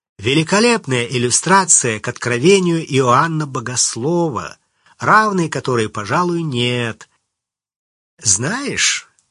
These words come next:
многие исследователи полагают, что автор откровения был впечатлен землетрясением, случившимся на Патмосе в конце четвертого века".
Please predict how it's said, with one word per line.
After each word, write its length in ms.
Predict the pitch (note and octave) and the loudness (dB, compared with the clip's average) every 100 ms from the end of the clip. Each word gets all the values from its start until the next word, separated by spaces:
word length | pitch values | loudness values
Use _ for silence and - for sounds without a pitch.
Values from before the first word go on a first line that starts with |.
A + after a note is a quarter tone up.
| _ | _
многие 720 | C3+ D3+ G3 C4 G#3+ G3 D3+ | 0 4 4 2 4 2 4
исследователи 760 | D3 - G3+ C#4+ A3 C#3+ B2 A#2+ | 0 0 -2 -2 -2 0 0 -2
полагают, 640 | C#3+ D#3 E3+ D#3 A#2 G2 | 0 -2 -2 -2 -2 -4
что 300 | - - A2+ _ | -6 -4 -6 _
автор 480 | - F#3 G3 - C#3 - | 2 2 2 -4 -10 -8
откровения 1040 | A#2 - A#2 G#2+ E3+ C4+ A3+ B2 B2 A1+ _ _ _ _ _ _ - | -12 -6 -6 -4 -4 -6 -8 -10 -14 -20 _ _ _ _ _ _ -14
был 360 | F2 G#3 B3 | 0 0 0
впечатлен 840 | F#3+ - F#3+ - E3 - G3+ A3+ F#3+ | -6 -10 -4 -4 -4 2 2 4 2
землетрясением, 1300 | D#3+ G3 F#3+ F#3+ G#3 - A3+ G#3+ D3 G2 E2 C2 _ _ _ _ | 0 -2 -4 -6 0 0 4 4 2 0 -12 -18 _ _ _ _
случившимся 840 | - A2+ - B3 F#3 F#3 D3+ D#3+ | -6 -2 -2 -2 -2 0 0 0
на 180 | C#3+ D3 | -2 -4
Патмосе 800 | D3 - G#3 A3+ - G#2+ - F2 | -4 0 2 2 -4 -2 -2 -4
в 80 | - | -8
конце 360 | A#2 A2+ - | -6 -2 -2
четвертого 760 | - F#3 - D#3 G3 - D#3+ E3+ | -2 -6 -2 0 0 -2 -6 -4
века". 600 | D#3+ E3 G#2 - D#2 - | 0 0 0 -6 -18 -20